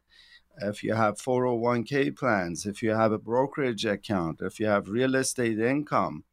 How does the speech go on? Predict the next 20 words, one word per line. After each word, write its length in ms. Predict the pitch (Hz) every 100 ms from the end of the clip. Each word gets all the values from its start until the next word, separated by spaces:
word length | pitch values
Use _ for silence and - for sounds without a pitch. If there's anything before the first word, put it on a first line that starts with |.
| _ _ _ _ _
There 140 | 117 120
is 180 | 113 120
a 80 |
lot 320 | 120 123 156 -
that 240 | 131 117
goes 320 | 131 135 113
into 320 | 135 - -
this 640 | 107 107 101 101 101 - - _ _ _ _
that 360 | 113 110 110 107 _ 104
you 220 | 113 123
need 340 | 123 131 139
to 500 | - 147 135 127 120 -
kind 240 | 139 135
of 160 | 127 107 _ _ _ -
put 160 | 135
it 160 | 131 117
all 400 | 120 123 123 123 -
into 600 | 135 151 165 - 143 131
the 520 | 123 120 113 107 104
financial 1080 | - - 110 107 107 151 208 - 147 113 117